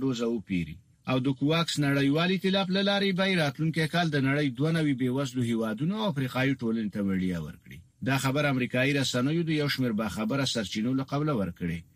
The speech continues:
او ویلي دي چې ولسمشر جو بایدن به په دې اړه د اوو سترو صنعتي هیوادونو یا جیو ډلې په سرمشریزه کې دا اعلان وکړي. بایدن په دې سرمشریزه کې د ګډون لپاره پرون لندن ته تر روانېدو مخکې وویل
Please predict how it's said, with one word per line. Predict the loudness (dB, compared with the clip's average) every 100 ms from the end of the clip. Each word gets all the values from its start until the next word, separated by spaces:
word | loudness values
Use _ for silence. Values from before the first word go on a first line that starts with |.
| -6
او | -2 0
ویلي | 2 2 2 0
دي | 0
چې | 0
ولسمشر | 2 0 -2 -2 -2 -2
جو | 0 0
بایدن | 0 0 0 0
به | 0
په | -2 0
دې | 0
اړه | 0 0
د | 0
اوو | 0 0 -2 -4
سترو | -2 -2 0
صنعتي | -2 -2 -2 0
هیوادونو | 0 0 0 0 -2 -2 -6 -4 0
یا | 0
جیو | 0 0 0 0
ډلې | 0 0
په | -2 -2
سرمشریزه | -2 0 0 0 0 -2 -2
کې | -2
دا | 0 0
اعلان | 0 -2 -4
وکړي. | -8 -16 -20 -20 -6 0
بایدن | 0 2 0
په | 0
دې | 0 0
سرمشریزه | 0 0 0 0 0 0 0
کې | 0
د | 0 0
ګډون | 0 0 0
لپاره | 0 0 0 0
پرون | 0 2 2
لندن | 0 0 -2
ته | -2 -4
تر | -2 -2
روانېدو | -2 -2 -2 -2 -2
مخکې | -4 -2
وویل | 0 0 0